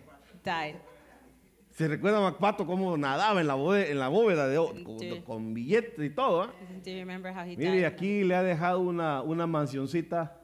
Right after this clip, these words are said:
Speaker 1: They have left you a mansion,
Speaker 2: un par de Ferraris.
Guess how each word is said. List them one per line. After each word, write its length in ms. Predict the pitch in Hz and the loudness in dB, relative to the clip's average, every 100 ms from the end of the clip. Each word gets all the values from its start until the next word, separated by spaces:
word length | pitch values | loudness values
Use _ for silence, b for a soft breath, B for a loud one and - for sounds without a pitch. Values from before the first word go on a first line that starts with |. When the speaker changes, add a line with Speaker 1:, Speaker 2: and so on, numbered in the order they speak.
| _ 185 | _ -10
Speaker 1:
They 140 | 185 | -10
have 100 | 180 | -8
left 220 | 180 180 | -10 -10
you 60 | 180 | -10
a 40 | |
mansion, 460 | 170 170 185 269 320 - _ _ _ | -8 -8 -8 -10 -12 -18 _ _ _
Speaker 2:
un 100 | 120 117 | -14 -2
par 200 | 151 147 | 0 0
de 100 | 135 | -2
Ferraris. 800 | 123 110 139 147 147 143 - | -4 -2 0 0 -2 -6 -12